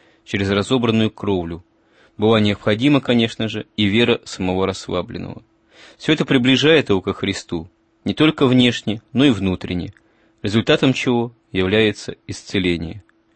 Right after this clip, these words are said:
Одновременно с тем, находящиеся здесь же книжники и фарисеи не осознают истинности происходящего и ропщут на Христа, подозревая, что он богохульствует,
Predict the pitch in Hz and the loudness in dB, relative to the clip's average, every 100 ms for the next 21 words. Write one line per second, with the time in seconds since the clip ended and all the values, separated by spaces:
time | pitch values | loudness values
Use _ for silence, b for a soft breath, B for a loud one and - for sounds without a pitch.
0 | b b b - 101 120 127 131 123 - | b b b -4 0 4 4 4 2 0
1 | 175 170 - b b b 107 110 117 120 | 0 0 -2 b b b -6 -2 2 2
2 | 107 - 101 98 - 95 107 110 98 - | 2 0 -2 -2 -6 -6 0 0 0 0
3 | 113 101 95 - 95 107 104 - - 92 | 0 0 -4 -4 -4 -2 -2 -6 -8 -6
4 | 90 - b b b 107 123 - 127 147 | -8 -12 b b b 0 0 2 2 2
5 | 156 - 123 - - 90 - 90 98 92 | 2 0 -2 -2 -4 -4 -6 -6 -4 -4
6 | - 101 95 87 - 92 95 b b b | -2 0 0 -4 -8 -12 -14 b b b
7 | 104 123 160 - 127 117 - 117 - 117 | 2 2 2 0 -2 -2 -2 -4 0 0
8 | 107 b b b - 101 101 104 117 135 | 0 b b b -6 -2 0 4 4 4
9 | - 110 104 101 107 104 - 98 - - | 2 -2 0 0 -2 -4 -4 -6 -6 -12
10 | 90 _ | -12 _